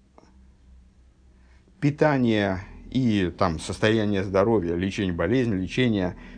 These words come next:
э, материального тела, они происходят из подобных вещей, как они на уровне души человека.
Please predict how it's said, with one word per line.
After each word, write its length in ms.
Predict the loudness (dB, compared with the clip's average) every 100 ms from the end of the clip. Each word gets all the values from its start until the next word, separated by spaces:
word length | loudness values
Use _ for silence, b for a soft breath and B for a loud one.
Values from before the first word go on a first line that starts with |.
| B -4
э, 120 | -2
материального 720 | 0 0 2 2 2 2 0
тела, 480 | -2 0 0 0 -2 0
они 340 | 0 0 -2
происходят 1000 | 0 0 2 0 -2 0 2 2 -4 -10 -8
из 240 | -2 -2 -2
подобных 680 | 2 2 4 0 2 0 0
вещей, 520 | -4 -4 -4 -2 -2
как 300 | -2 -2 0
они 200 | 0 0
на 140 | 0
уровне 340 | -2 -2 -2 -2
души 320 | -4 -6 -6
человека. 540 | -4 -4 -4 -8 -12